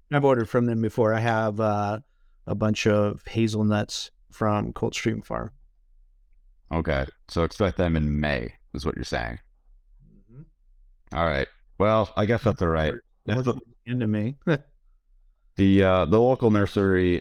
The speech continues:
Speaker 2: is supposed to have their shipment in on Saturday, and so I have to figure out if they have what I want, 'cause I'm like, "Hey, I want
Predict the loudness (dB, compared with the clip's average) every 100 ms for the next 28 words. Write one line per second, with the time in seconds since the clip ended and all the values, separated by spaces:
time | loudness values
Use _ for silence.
0 | -4 -12 -2 0 0 0 -2 -2 -2 -2
1 | -2 -4 -4 -2 0 0 -2 -2 -4 -2
2 | -2 -2 -6 -2 0 2 0 -2 -2 -2
3 | -6 -6 -2 0 -2 -6 -6 -4 -2 -2
4 | 0 -2 -6 -20 _ _ _ _ _ _
5 | -8 -2 -4 -4 -6 -4 -4 -4 -2 0
6 | 0 0 0 -2 -2 -4 -6 -6 -4 -2
7 | -2 -6 _ -4 -4 -6 0 2 2 0
8 | 0